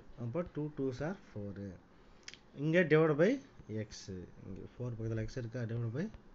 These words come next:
x. ஓகேவா? அப்ப x plus two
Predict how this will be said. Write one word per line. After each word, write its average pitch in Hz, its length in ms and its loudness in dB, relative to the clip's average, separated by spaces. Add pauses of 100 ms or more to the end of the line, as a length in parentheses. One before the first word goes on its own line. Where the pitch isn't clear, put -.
(580)
x. 90 100 -10 (1800)
ஓகேவா? 123 380 4 (260)
அப்ப 113 220 -2 (200)
x - 140 -8
plus 143 280 -2
two 180 120 2